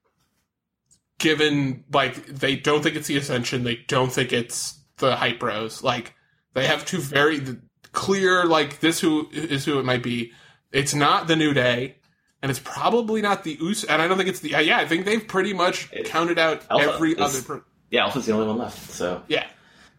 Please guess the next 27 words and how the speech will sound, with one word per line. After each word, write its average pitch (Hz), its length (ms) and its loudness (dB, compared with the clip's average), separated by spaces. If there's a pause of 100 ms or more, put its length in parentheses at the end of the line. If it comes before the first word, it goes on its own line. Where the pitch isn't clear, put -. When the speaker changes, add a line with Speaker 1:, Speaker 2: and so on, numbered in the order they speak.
Speaker 2:
We'll 113 120 -2
see, 151 180 0
unless 127 260 2
it's 135 120 2
someone 120 240 4
completely 110 320 2
new 117 180 4
that 107 260 -2
we 95 80 2
didn't 98 160 0
know - 160 0
about. 87 320 -6 (240)
Speaker 1:
Which 220 160 2
would 233 120 2
also 240 320 2
be 165 120 0
fine. 120 300 -2 (180)
Speaker 2:
Yeah, - 160 0
it'd 120 100 4
be 117 80 0
great 113 220 2
if 85 100 -2
someone, 95 340 -2
like, 104 200 0
they 110 100 2
can't 175 320 2
Speaker 1:
Like - 120 -12